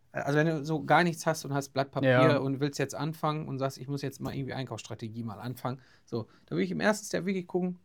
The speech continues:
Speaker 1: was ist in diesem Unternehmen eigentlich geplant für die Zukunft, so. Und wo stehe ich? Also wo stehe ich im Einkauf da, damit? Und was ist das Delta? Und wie kann ich dieses Delta
Speaker 2: Wie erreiche ich's?
Speaker 1: schließen?
Speaker 2: Ja.
Speaker 1: Genau. Das wäre mal so meine erste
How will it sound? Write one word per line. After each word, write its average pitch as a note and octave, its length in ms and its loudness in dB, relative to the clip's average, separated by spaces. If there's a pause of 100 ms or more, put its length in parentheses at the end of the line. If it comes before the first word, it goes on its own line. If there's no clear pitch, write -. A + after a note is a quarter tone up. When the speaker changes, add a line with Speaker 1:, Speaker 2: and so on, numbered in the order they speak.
Speaker 1:
was F#3 480 -2
ist E3 180 -4
in C3+ 300 -8
diesem D3 240 -6
Unternehmen C3 600 -4
eigentlich A#2+ 360 -10
geplant B2 420 -10
für A#2 140 -12
die G#2+ 120 -10
Zukunft, - 560 -14
so. G#2+ 200 -12 (240)
Und D#3+ 200 -2
wo E3+ 120 6
stehe D#3+ 400 8
ich? G#2+ 220 -4
Also B2 240 -2
wo E3 120 0
stehe - 220 -6
ich E3 160 -4
im C#3 120 -4
Einkauf C3 440 -8
da, - 100 -20 (200)
damit? A2 320 -12
Und B2+ 300 -8
was C3+ 220 -2
ist D3 160 -6
das C#3 160 -4
Delta? A#2 340 -2
Und A2+ 120 -8
wie C#3+ 80 -8
kann C#3 180 -2
ich C3+ 100 -6
dieses B2+ 300 -8
Delta A#2 380 -6
Speaker 2:
Wie C3+ 80 0
erreiche B2 220 0
ich's? - 80 -8
Speaker 1:
schließen? A#2+ 360 -6
Speaker 2:
Ja. C#3 120 -4 (320)
Speaker 1:
Genau. A2+ 280 -4 (320)
Das E3 160 0
wäre F3+ 100 2
mal E3+ 280 2 (240)
so - 180 -14
meine D#3+ 280 -2
erste D#3+ 600 2